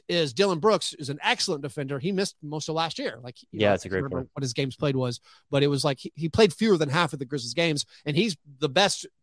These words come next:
Speaker 1: perimeter defender on the Grizzlies was last year as well. So, like, yeah, Dillon's gonna be there for more games. That will help the defense, but still not having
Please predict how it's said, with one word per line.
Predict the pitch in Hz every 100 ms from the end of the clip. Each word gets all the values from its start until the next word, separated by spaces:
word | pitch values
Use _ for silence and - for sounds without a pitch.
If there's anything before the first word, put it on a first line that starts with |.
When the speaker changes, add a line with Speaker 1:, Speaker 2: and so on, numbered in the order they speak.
| _ _ _ _
Speaker 1:
perimeter | 170 151 147
defender | 131 143 135 131
on |
the | 127
Grizzlies | 123 127 135 120
was | 139
last | 139 143 -
year | 143
as | 123
well. | 123 170 147 131 - - _
So, | - 190
like, | 175 -
yeah, | - 214 220
Dillon's | 151 220 254 180
gonna | 214
be | 170 180
there | 185
for | 165
more | 165 170
games. | 147 147 120
That | 156 180
will | 170
help | 151 151
the | 151
defense, | 139 131 131 127
but | - 143
still | - - 190
not | 143 147 175
having | 151 160 151 147